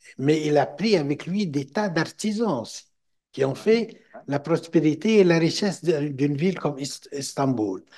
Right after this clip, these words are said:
Donc, Ibn Khaldoun a été le témoin discret et de, réflexif et critique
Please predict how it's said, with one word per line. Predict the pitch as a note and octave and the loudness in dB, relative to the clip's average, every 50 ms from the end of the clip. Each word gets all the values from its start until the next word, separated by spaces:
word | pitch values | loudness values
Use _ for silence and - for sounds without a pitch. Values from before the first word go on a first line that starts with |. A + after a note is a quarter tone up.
| - - - - - - - | -20 -18 -16 -18 -16 -12 4
Donc, | C3 D#3 F3 E3 D3+ - - - - - _ _ _ _ _ _ - | 8 10 10 10 8 6 2 -8 -12 -16 _ _ _ _ _ _ 6
Ibn | A3 A3 G3 | 6 6 6
Khaldoun | E3+ - - F3 E3 D#3 F3 B3 B3 B3 B3 - - - - - - _ _ _ _ _ _ _ _ _ - | 2 8 10 8 10 10 10 10 12 10 10 6 -2 -12 -12 -16 -20 _ _ _ _ _ _ _ _ _ 6
a | E3+ F#3+ | 8 8
été | F#3+ F3+ E3+ - - - A3+ G#3+ F#3+ | 8 8 6 0 2 4 6 8 8
le | D#3+ D#3+ D3 D3+ - | 8 6 6 4 4
témoin | - A#3+ B3+ A#3 A#3 G#3+ G3+ G3 F3+ D#3+ - - - - _ _ _ _ _ _ _ _ _ _ _ _ _ _ _ _ _ _ _ _ _ _ _ | 6 6 8 8 8 10 10 10 10 8 6 2 -4 -12 _ _ _ _ _ _ _ _ _ _ _ _ _ _ _ _ _ _ _ _ _ _ _
discret | - B2 A#2+ C3 E3 A3 - - - _ - G#3 G#3+ G#3 F#3+ D#3+ C#3+ - - - _ _ _ _ _ _ _ _ _ | -14 -12 -6 -2 0 0 0 0 -4 _ 6 10 12 12 12 12 10 4 -2 -12 _ _ _ _ _ _ _ _ _
et | - D#3 D#3 C#3 C3 B2 B2 - - - _ _ _ _ _ _ _ _ _ _ | -6 -2 0 2 2 2 0 -2 -6 -20 _ _ _ _ _ _ _ _ _ _
de, | - - - - A2+ A#2 A2+ G#2 G#2+ G#2 G#2 G#2 G2+ G2+ G2 G2+ G#2 G#2 G#2 A2 | -16 -8 -6 -4 -4 -2 -4 -4 -6 -6 -8 -8 -8 -8 -6 -6 -4 -4 -4 0
réflexif | C3 D3 F3 G#3+ G#3+ - - F#3 E3+ D#3 E3+ - - F#3+ F#3+ E3 - - | 2 4 4 4 4 6 6 6 6 6 4 -2 -2 0 0 -2 -2 -4
et | C#3 C3 | -8 -8
critique | - - D3+ D#3 C3 - - A#3 A#3 A#3+ - - - | -6 -6 -6 -6 -4 -2 0 0 -2 -2 -8 -20 -20